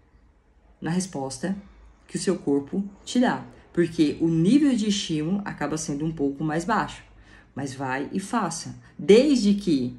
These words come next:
aquele treino, o fato de você, você foi treinar, voltou, quando você volta, você tem que voltar mais leve. Se você perceber que esse treino tá te deixando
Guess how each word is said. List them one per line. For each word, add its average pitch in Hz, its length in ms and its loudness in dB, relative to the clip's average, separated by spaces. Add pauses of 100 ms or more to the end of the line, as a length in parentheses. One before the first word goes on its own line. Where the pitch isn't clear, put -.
(100)
aquele 165 380 -2
treino, 160 540 0
o 120 40 -6
fato 185 360 -2
de 180 80 -4
você, 165 400 -6 (360)
você 143 220 -8
foi 151 320 0
treinar, 156 480 -4
voltou, 160 540 0 (260)
quando 330 240 4
você 202 240 0
volta, 190 300 0
você - 80 -12
tem - 80 -14
que - 60 -14
voltar 139 260 -6
mais 139 240 -4
leve. 156 400 -2 (600)
Se - 160 -10
você 202 380 2
perceber 214 640 0
que - 120 -2
esse 185 200 0
treino 175 260 -2
tá 165 100 -4
te 160 140 -12
deixando 156 420 -4